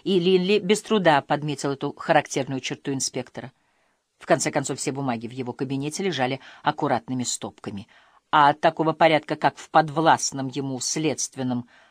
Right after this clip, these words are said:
отделе, Линли еще не приходилось видеть. Да и одежда Ханкина наводила на мысль о том, будто он собирается сегодня позировать перед фотокамерой для журнала «Боевая тревога».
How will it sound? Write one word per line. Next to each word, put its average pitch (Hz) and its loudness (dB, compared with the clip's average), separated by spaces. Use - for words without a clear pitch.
отделе, 135 2
Линли 160 0
еще 175 0
не 180 -4
приходилось 226 -4
видеть. - -14
Да 170 0
и 208 8
одежда 214 4
Ханкина 135 -2
наводила 185 4
на 175 2
мысль 170 -2
о 160 2
том, 165 -2
будто 151 -4
он 151 -2
собирается 151 -2
сегодня 139 -4
позировать 135 -4
перед 135 -6
фотокамерой 127 -4
для 139 -8
журнала 156 -2
«Боевая 170 -6
тревога». 170 -10